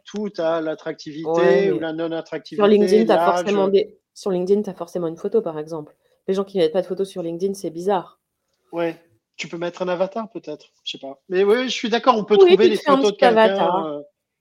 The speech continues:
Speaker 1: on, on peut trouver les photos de quelqu'un, euh, si tu googlises quelqu'un, tu vas trouver des photos aujourd'hui en règle générale.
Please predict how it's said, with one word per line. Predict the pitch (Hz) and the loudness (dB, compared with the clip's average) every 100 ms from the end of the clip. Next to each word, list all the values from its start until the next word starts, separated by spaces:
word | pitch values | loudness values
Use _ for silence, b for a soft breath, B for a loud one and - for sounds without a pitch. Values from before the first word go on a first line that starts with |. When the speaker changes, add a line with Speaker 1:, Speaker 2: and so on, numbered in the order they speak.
| _ | _
Speaker 1:
on, | 180 233 | -6 -4
on | 190 | 0
peut | 208 | 0
trouver | 208 220 196 | 0 0 2
les | 220 | 0
photos | - 175 170 202 | -2 -6 -4 -4
de | - | -4
quelqu'un, | 175 165 190 190 185 170 | -8 -6 -4 -4 -4 -4
euh, | 160 156 151 156 | -4 -4 -4 -6
si | 147 156 | -10 -16
tu | - 160 | -16 -14
googlises | 151 156 160 170 | -8 -8 -6 -8
quelqu'un, | 180 165 196 | -6 -6 -6
tu | - | -6
vas | 160 | -8
trouver | 151 160 | -8 -10
des | 156 | -10
photos | 147 151 180 | -12 -8 -8
aujourd'hui | 175 160 156 147 185 | -6 -8 -10 -8 -6
en | |
règle | 165 156 147 | -6 -8 -10
générale. | 143 156 151 190 202 | -10 -8 -4 -4 -6